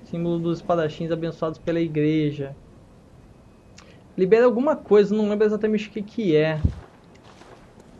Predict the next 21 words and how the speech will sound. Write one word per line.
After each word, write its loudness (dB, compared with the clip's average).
Balas 4
de -2
mercúrio, 0
dez. 2
Bom, 2
e -6
aqui -4
libera 2
esse, 0
é, -4
checkpoint -4
nessa -6
lâmpada 2
da 4
Grande 4
Ponte, 2
o -6
nome -2
aqui -4
em -4
português. -2